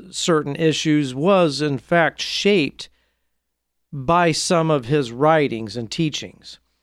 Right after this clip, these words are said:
And I spent that day, uh, December thirty-first, just reflecting on my life and reflecting on the path that I'm on. And I spent the day thinking about his legacy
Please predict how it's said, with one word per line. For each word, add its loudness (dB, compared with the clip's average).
And 2
I 6
spent 0
that 0
day, -2
uh, 2
December 2
thirty-first, 2
just 0
reflecting 2
on 4
my 2
life -6
and 2
reflecting 2
on 4
the -2
path -2
that 0
I'm 0
on. -10
And 2
I 4
spent -2
the 0
day 4
thinking -2
about 2
his 2
legacy 0